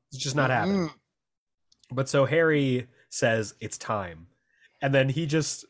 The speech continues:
Speaker 1: mentions again, like, "You help me, I help you." Hangs up the phone. And Peter's like, "I gotta go." Chapter seventy-five. We cut to two days ago, where we are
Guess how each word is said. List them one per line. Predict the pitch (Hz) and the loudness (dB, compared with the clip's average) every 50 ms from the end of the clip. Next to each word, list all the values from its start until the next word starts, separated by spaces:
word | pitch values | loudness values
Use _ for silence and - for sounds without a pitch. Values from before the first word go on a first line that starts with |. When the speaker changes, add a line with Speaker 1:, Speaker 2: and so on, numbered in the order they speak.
| _ _ _ _ _ _ _ _ _ _ _ _ _ _ _ _ _ _ - | _ _ _ _ _ _ _ _ _ _ _ _ _ _ _ _ _ _ -6
Speaker 1:
mentions | 156 147 147 151 151 135 147 143 131 | 0 2 4 4 4 4 2 0 0
again, | 135 127 143 135 117 107 | 2 2 4 2 2 2
like, | 107 104 101 - | 0 -2 -2 -2
"You | 110 104 | -2 -2
help | 113 113 110 | -2 -2 -2
me, | 113 107 | -2 -2
I | 104 104 101 | -2 -2 -2
help | 107 104 101 - | -2 -2 -2 -2
you." | 113 117 107 92 90 - - - - _ _ _ | -2 -2 -2 -4 -6 -10 -16 -20 -20 _ _ _
Hangs | _ - - 208 196 185 156 190 | _ -4 0 0 2 2 2 2
up | 185 - | 2 0
the | 151 | 0
phone. | 123 104 151 143 131 113 98 90 87 90 95 _ _ _ _ _ _ _ _ _ _ _ - - - - - - - | 0 4 4 6 6 6 4 2 -2 -10 -18 _ _ _ _ _ _ _ _ _ _ _ -16 -14 -14 -14 -14 -10 -4
And | 202 196 175 | -4 -4 -2
Peter's | - 226 226 214 202 - 202 | 0 2 4 4 4 4 6
like, | 175 175 170 - _ _ - | 4 4 2 -2 _ _ -10
"I | 139 139 151 | -8 -8 -6
gotta | 208 196 131 - - _ _ _ - | -6 -6 -8 -8 -10 _ _ _ -10
go." | - 104 120 123 110 95 87 85 80 78 78 80 95 - _ _ _ _ _ _ _ _ _ _ _ _ _ _ _ _ - - - _ _ - | -6 -4 -2 -2 -2 -4 -6 -8 -12 -16 -18 -20 -20 -20 _ _ _ _ _ _ _ _ _ _ _ _ _ _ _ _ -20 -20 -20 _ _ -4
Chapter | - 202 196 - 175 | -2 -2 0 0 0
seventy-five. | - 185 165 147 127 - 139 117 107 101 98 - - - _ _ _ _ _ _ _ _ _ _ _ _ _ _ _ _ _ _ _ _ _ _ _ - | 2 2 2 2 2 0 2 2 2 0 -2 -4 -10 -20 _ _ _ _ _ _ _ _ _ _ _ _ _ _ _ _ _ _ _ _ _ _ _ -12
We | 107 107 120 120 117 - | -6 -4 -2 -2 -2 -2
cut | - - 151 156 - | -2 -2 -2 -2 -4
to | - - 120 | -4 -6 -4
two | - - - 170 | -4 -2 -2 2
days | 147 135 127 107 | 2 2 2 2
ago, | 101 85 87 80 - - _ _ _ | -2 -6 -10 -12 -12 -18 _ _ _
where | - 104 101 101 | -8 -6 -6 -4
we | 98 104 101 | -4 -4 -4
are | 95 95 95 95 95 113 - | -2 -2 -2 -2 -4 -6 -8